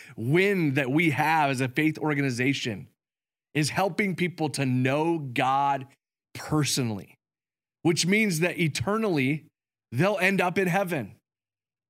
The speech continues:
That, that heaven is a place that God created that was perfect. It absolutely perfect, where there's no pain or sickness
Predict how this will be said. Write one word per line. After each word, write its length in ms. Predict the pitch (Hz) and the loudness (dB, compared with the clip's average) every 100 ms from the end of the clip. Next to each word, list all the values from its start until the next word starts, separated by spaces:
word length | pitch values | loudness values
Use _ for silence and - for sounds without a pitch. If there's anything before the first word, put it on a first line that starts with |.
| _ | _
That, 140 | 185 190 | -2 -2
that 120 | 180 | 0
heaven 360 | 147 214 233 233 | 2 2 2 0
is 120 | 214 | 0
a 80 | 190 | -2
place 380 | - 196 190 | -2 -2 0
that 180 | 180 147 | -2 -2
God 360 | 143 160 190 160 | 0 2 0 0
created 480 | - 170 180 170 143 | 0 2 2 2 0
that 140 | 156 | 0
was 160 | 156 123 - - - - _ | -2 -4 -12 -20 -20 -20 _
perfect. 920 | - - - 214 - - 135 - - - _ _ _ _ _ _ _ - | -10 -8 -4 -2 -2 -2 -4 -6 -16 -18 _ _ _ _ _ _ _ -4
It 120 | 165 | -2
absolutely 520 | 180 196 202 208 196 170 | 0 0 0 -2 0 -2
perfect, 500 | - 196 170 147 139 | -4 -4 -2 -4 -2
where 100 | 135 | -4
there's 180 | 151 | -2
no 120 | 185 180 | -2 -4
pain 480 | - 156 180 175 | -6 -4 -2 0
or 100 | 143 | -2
sickness 760 | 123 - 175 170 147 110 - | -4 -8 -8 -8 -8 -8 -10